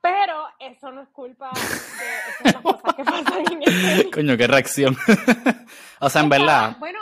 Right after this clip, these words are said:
Speaker 1: estoy,
Speaker 2: lo comprendo
Speaker 1: estoy emocionada
Speaker 2: completamente,
Speaker 1: con la
Speaker 2: de verdad.
Speaker 1: final. Sí, estoy contenta
Speaker 2: Sí, no,
Speaker 1: de,
Speaker 2: no,
Speaker 1: o
Speaker 2: pero, pero
Speaker 1: sea,
Speaker 2: te, pero te
Speaker 1: eh, ha
Speaker 2: entiendo.
Speaker 1: sido
Speaker 2: Y yo, yo, sí, yo, yo creo que todo el mundo va a entendernos cuando, cuando, ¿verdad? Vayamos explicando y
Speaker 1: Cuando
Speaker 2: hablando y,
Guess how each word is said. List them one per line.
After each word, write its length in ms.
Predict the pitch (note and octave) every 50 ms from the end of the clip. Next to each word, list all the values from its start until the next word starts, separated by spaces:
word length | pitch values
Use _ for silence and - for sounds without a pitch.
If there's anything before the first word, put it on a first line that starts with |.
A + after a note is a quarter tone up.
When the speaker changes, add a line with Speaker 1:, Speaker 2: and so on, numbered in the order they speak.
| F#4
Speaker 1:
estoy, 200 | D#4+ D4 - C3
Speaker 2:
lo 100 | B2+ B2+
comprendo 460 | - C3+ B2 A#2+ C3+ C3+ C3+ C#3+ D3 D3+ D#3
Speaker 1:
estoy 120 | D3+ -
emocionada 380 | - - - - - - - -
Speaker 2:
completamente, 540 | C#3+ C3+ B2 C3+ C3 B2+ C3 C3 B2+ B2 A#2
Speaker 1:
con 80 | C3+ A#2+
la 40 |
Speaker 2:
de 100 | A#2 A2+ A2
verdad. 220 | G#2+ G#2+ G#2 G2+ -
Speaker 1:
final. 920 | - - - - - _ _ _ _ B3+ B3+ _ _ _ _ G#3 G#3 G3+ - _ _ _ _ _ _ _ _ _ _ _
Sí, 400 | - F4 F4 F4 F4 F4 F4 F4
estoy 240 | F4 E4+ E4+ - E4+
contenta 560 | - - F#4 F4 - - D4+ D4+ D4+ D4 -
Speaker 2:
Sí, 140 | - - G#3+
no, 80 | F#3 F#3
Speaker 1:
de, 60 | G3
Speaker 2:
no, 80 | G3 F#3+
Speaker 1:
o 40 | F3+
Speaker 2:
pero, 200 | F#3 E3+ D#3+ C#3
pero 300 | E3 D#3 D3+ D3 C#3+ B2
Speaker 1:
sea, 100 | C#3 C#3+
Speaker 2:
te, 60 | C3
pero 180 | A#2+ - D3 C#3+
te 60 | C3+
Speaker 1:
eh, 40 | D3
ha 40 | C#3+
Speaker 2:
entiendo. 480 | C#3+ C3+ - C#3+ C#3 C#3 C3+ B2 A2+
Speaker 1:
sido 340 | G#2+ G#2 - - - - B2
Speaker 2:
Y 20 | A#2
yo, 560 | B2 A#2+ B2 C3 C#3 C#3+ D3 C#3+ C#3+ C#3 B2+
yo, 260 | A#2 A2 G#2 G#2+ - - _ _ _ _ _ _ _ _ _ _ _ _ _ _ _ _ _ _ -
sí, 180 | - C3 A#2+
yo, 140 | A2+ A#2+ B2
yo 140 | B2 B2 B2+
creo 120 | C#3+ D3+ D3+
que 120 | D3+ D3
todo 160 | D3 D3 D3
el 80 | C#3+ D3
mundo 200 | C#3+ C#3+ C#3+ C3+
va 60 | C3+
a 40 | C3+
entendernos 440 | C3 - C#3 C3 C3 B2+ B2+ B2 -
cuando, 640 | - C3 B2 A#2+ A#2 A2+ A2+ A2 G#2 G2+ G2 G2 - -
cuando, 260 | A#2 A#2 A2+ A2 G#2+
¿verdad? 540 | G#2+ G#2 G#2 G#2+ A2 A2+ A2 G#2+ G#2 G#2 A2
Vayamos 340 | G#2+ G#2+ G#2 G#2 A2 B2 B2
explicando 480 | A#2 - - A#2 - A#2 A2+ A2+ A2
y 40 | A2
Speaker 1:
Cuando 60 | A2 G#2+
Speaker 2:
hablando 340 | A2 A2 A2 A2 G#2+ G#2+
y, 40 | G#2